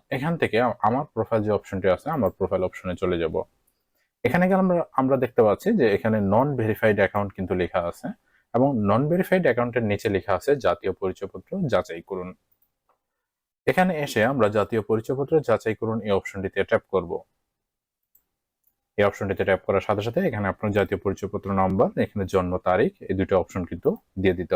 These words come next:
হবে। জাতীয় পরিচয়পত্র নম্বর, জন্ম তারিখ দেওয়ার পরে যাচাই করুন অপশনটিতে ট্যাপ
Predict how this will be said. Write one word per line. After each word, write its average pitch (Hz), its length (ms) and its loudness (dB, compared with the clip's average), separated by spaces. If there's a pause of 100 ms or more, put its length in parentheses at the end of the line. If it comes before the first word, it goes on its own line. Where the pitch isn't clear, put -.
হবে। 85 180 0 (720)
জাতীয় 113 420 4
পরিচয়পত্র 131 420 2 (100)
নম্বর, 143 200 4 (100)
জন্ম 107 240 2
তারিখ 107 220 2
দেওয়ার 104 220 4
পরে 120 120 4 (120)
যাচাই 98 320 0
করুন 98 220 0
অপশনটিতে 92 400 -6 (100)
ট্যাপ - 140 -2